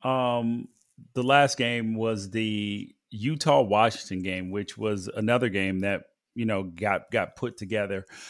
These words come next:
Um, Utah went up twenty-one zero and then just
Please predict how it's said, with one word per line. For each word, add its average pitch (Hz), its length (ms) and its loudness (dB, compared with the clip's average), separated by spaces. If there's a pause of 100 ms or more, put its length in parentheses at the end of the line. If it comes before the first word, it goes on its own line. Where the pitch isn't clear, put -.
(400)
Um, 123 640 4 (640)
Utah 170 540 4
went 147 320 2
up - 380 4
twenty-one 151 680 2
zero 113 480 0 (760)
and 135 240 6
then 131 540 6
just 131 400 2